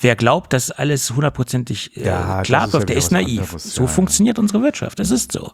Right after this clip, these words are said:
Speaker 2: Ja, aber der, der Glaube muss da sein, dass sowas irgendwann aufgedeckt wird und entsprechend geahndet wird.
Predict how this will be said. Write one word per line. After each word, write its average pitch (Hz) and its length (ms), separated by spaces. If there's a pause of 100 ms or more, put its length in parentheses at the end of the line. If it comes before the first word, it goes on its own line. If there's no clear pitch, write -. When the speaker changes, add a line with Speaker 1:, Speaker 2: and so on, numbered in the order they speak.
Speaker 2:
Ja, 82 340
aber 92 200
der, 90 140
der - 240
Glaube 107 360
muss 117 240
da 98 180
sein, 107 240
dass 92 280
sowas 104 720
irgendwann 90 840 (260)
aufgedeckt - 560
wird - 160
und 87 80
entsprechend - 640
geahndet 82 460
wird. - 240